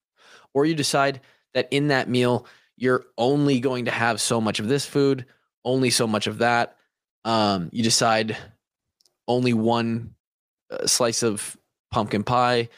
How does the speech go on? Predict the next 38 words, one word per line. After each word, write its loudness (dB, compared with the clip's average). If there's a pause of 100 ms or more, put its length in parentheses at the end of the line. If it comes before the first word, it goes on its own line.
(200)
I'm 0
only 2
gonna 0
eat 2 (380)
one 0
serving 0
of -2
mashed 0
potatoes. 0
Whatever 0
you -4
set -2
limits, -2 (440)
something -2
you 2
know 2
is 0 (360)
gonna 0
still 2
be 2
around 2
that -2
twenty-four -2
hundred -2
calories, 0
you're -4
still 2
going 0
to -2
enjoy 0
the -2
meal. 0 (640)
You're -2
going 0
to -4
make -2
it -6
work, -4